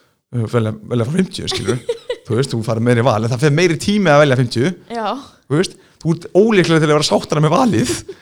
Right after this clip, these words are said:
Speaker 2: Það
Speaker 1: Þú
Speaker 2: er
Speaker 1: veist,
Speaker 2: bara hvað hefði getað
Speaker 1: já,
Speaker 2: valið.
Speaker 1: já, já. Þannig það er svolítið svona galli við það, þetta frelsi sem við höfum, skilur, að, að það er svo margt sem við getum gert.
Speaker 2: Já.
Speaker 1: Þannig að, þú veist, hvað ef ég gerir þetta, ok, þá gerir ég þetta ekki, þá er ég hræddur um að missa þessu, ef ég gerir þetta ekki.
Speaker 2: Þú
Speaker 1: Þú veist,
Speaker 2: mátt að missa einhverju.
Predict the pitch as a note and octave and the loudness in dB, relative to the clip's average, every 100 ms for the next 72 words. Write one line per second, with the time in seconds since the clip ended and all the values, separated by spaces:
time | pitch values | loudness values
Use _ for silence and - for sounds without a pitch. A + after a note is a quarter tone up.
0 | _ _ - D4+ D#4+ - D4+ D4 D4 D4+ | _ _ 0 4 4 2 0 0 0 0
1 | E4 C#4+ G#3+ F#3+ F3 E3 A2 A2 B2 C#3+ | 0 -4 0 2 4 4 4 4 2 -4
2 | - - D3+ - G#3 C4+ E3 D#3 C3+ C#3 | -10 -4 -2 0 0 0 -2 -2 0 -2
3 | C3+ G#3+ - D#3+ C3+ C3 B2+ C3+ - G#3 | -2 -6 -4 -2 0 2 0 0 0 0
4 | - A#2+ A2+ C3 C#3 G2+ - G#2+ G2+ A2+ | 0 0 2 4 2 0 -4 -6 -2 0
5 | A#2 - - - - - - - - D#3+ | -2 -6 -20 -20 -20 -20 -14 -4 -2 0
6 | G#3 C#4+ - D#3 C3+ D4 - - - A3 | 0 -2 -2 -2 -2 -4 -4 -12 -16 -10
7 | D#3 A3 - _ _ _ _ _ - D#3 | -10 -10 -16 _ _ _ _ _ -4 2
8 | C#3+ - G#3 G#3 G3 F#3 F3 G3+ - A3+ | 2 4 4 4 4 0 0 -2 -2 -2
9 | D3+ - E3+ - D#3 E3+ E3+ F3+ E3+ G#3 | 0 -2 -4 0 2 2 2 4 4 2
10 | F3+ F3 E3+ D#3+ G3+ - E3+ D3+ G3+ - | 0 2 2 2 0 0 2 2 2 2
11 | B2 A#3 - C4 - - - C3+ C#3+ C#3+ | 0 0 0 0 -4 -8 -6 2 2 4
12 | C#3 C#3+ B3 C4 A#3+ A3 - - _ _ | 4 4 2 0 -2 -4 -6 -20 _ _
13 | _ _ - G#3 E3+ - A#3+ C4+ A#3+ G3+ | _ _ -8 0 2 2 -4 -4 -6 -6
14 | G3 | -8